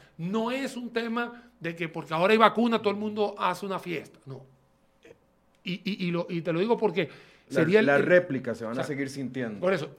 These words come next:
Speaker 1: lo que quiero decir es que si Israel, que es el país que lleva la mayor cantidad de vacunación per cápita o por, o porcentual, y todavía sigue habiendo algunos confinamientos, unas cosas,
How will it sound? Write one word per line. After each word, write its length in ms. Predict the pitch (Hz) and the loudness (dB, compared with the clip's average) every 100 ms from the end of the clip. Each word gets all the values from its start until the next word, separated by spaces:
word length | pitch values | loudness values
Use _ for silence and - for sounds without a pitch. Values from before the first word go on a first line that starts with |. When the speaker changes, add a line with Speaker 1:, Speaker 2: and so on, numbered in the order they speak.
| - | -14
Speaker 1:
lo 140 | 214 190 | -6 -4
que 120 | 185 | -2
quiero 160 | 202 240 | 0 0
decir 200 | 220 226 | 0 -4
es 100 | - | -4
que 120 | 147 | -8
si 140 | 180 | -8
Israel, 500 | 170 - 185 214 165 123 - - - | -8 -4 -2 0 -2 -4 -14 -20 -10
que 60 | 160 | -4
es 60 | |
el 120 | 214 | -2
país 280 | 214 220 202 | 0 -2 -2
que 140 | - 143 | -8 -4
lleva 240 | 196 151 | -2 -2
la 140 | 143 | -4
mayor 280 | 143 143 185 | -8 -8 -8
cantidad 300 | - 214 202 | -6 -6 -4
de 40 | 202 | -4
vacunación 640 | 180 185 147 202 180 127 - _ | -4 -8 -10 -8 -8 -8 -14 _
per 180 | 139 135 | -10 -4
cápita 480 | 196 190 160 143 | -2 -2 -4 -12
o 140 | 123 123 | -12 -12
por, 160 | 123 | -16
o 160 | 127 143 | -14 -16
porcentual, 680 | 143 131 135 185 233 262 - _ _ _ _ | -16 -14 -12 -2 -2 -2 -12 _ _ _ _
y 280 | - 190 185 | -6 -2 -4
todavía 600 | 180 180 175 156 208 262 | 0 0 0 -4 -4 -4
sigue 400 | 254 269 196 139 | -4 -4 -4 -6
habiendo 460 | 147 139 151 165 185 | -6 -6 -6 -4 -4
algunos 300 | 175 185 180 | -2 -4 -4
confinamientos, 800 | 202 165 180 175 170 196 202 196 | -4 -4 -2 -2 -2 -4 -4 -4
unas 180 | 196 202 | -6 -4
cosas, 300 | 262 262 | -4 -4